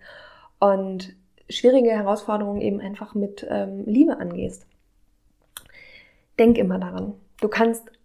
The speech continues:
alles erreichen, alles ist möglich. Es gibt im Leben keine Limits. Und wenn du, das Einzige, was du tun musst, ist es, dir selbst das zu erlauben. Meine Liebe, ich freue mich wirklich sehr, dass du dir die Folge angehört hast. Und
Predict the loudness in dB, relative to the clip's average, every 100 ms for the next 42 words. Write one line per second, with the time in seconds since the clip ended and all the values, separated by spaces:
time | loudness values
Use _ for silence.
0 | 2 4 6 6 2 -2 -2 0 -2 0
1 | 4 6 6 4 -2 -2 6 6 6 2
2 | 4 2 4 0 0 6 6 8 4 4
3 | 2 2 2 -4 -10 -4 -2 0 0 0
4 | -4 -8 -10 -8 -4 -4 -4 -12 -18 -20
5 | -20 -20 -20 _ _ _ _ 2 6 10
6 | 10 10 2 -10 -16 -20 _ _ -2 2
7 | 4 4 4 0 0 2 0 0 -4 -6
8 | -8 -8 -6 -8 -8 -14 -20 _ _ _
9 | 2 4 6 2 0 -16 -12 -12 -12 -20
10 | _ _ -8 -6 -6 -12 -10 -6 -4 -6
11 | -8 -12 -20 _ -20 -20 -20 -20 -20 -20
12 | -2 6 8 8 6 4 2 2 0 -8
13 | _ -10 -8 6 6 6 -4 2 4 4
14 | 0 -2 -4 -2 -2 0 0 0 -4 -4
15 | -6 -8 -10 -14 -12 -6 -4 -4 -6